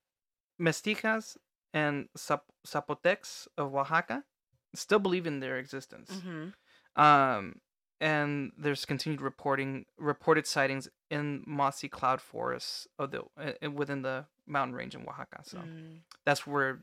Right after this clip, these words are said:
Speaker 1: they're, I gu-, I guess, like, more prevalent. A story is shared in one of the articles I have,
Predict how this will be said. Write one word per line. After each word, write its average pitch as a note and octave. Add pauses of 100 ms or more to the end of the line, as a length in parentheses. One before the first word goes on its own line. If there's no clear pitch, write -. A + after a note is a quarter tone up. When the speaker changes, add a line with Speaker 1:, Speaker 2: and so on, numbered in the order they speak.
(140)
Speaker 1:
they're, C3+ (180)
I C#3
gu-, D3+
I -
guess, -
like, - (120)
more C#3
prevalent. - (1700)
A D#3+
story E3+
is D#3+
shared D#3+
in C#3+
one C#3
of C#3+
the C#3
articles C3+
I C3
have, C3+